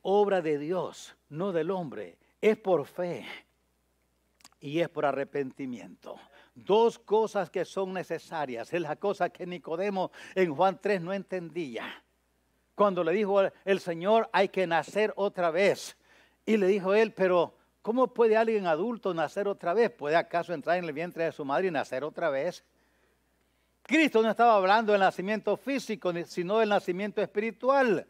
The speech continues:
¿Y cómo viene el nacimiento espiritual? Por el arrepentimiento. Por el arrepentimiento. Cuando nos arrepentimos y le confesamos a Dios nuestros pecados, Él nos perdona y hacemos eso por la fe.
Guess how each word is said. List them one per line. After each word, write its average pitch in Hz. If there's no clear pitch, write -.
¿Y 220
cómo 262
viene 233
el 196
nacimiento 202
espiritual? 208
Por 156
el 151
arrepentimiento. 127
Por 202
el 190
arrepentimiento. 143
Cuando 202
nos 208
arrepentimos 220
y 214
le 190
confesamos 190
a 180
Dios 233
nuestros 190
pecados, 233
Él 214
nos 208
perdona 254
y 262
hacemos 247
eso 254
por 240
la 220
fe. 262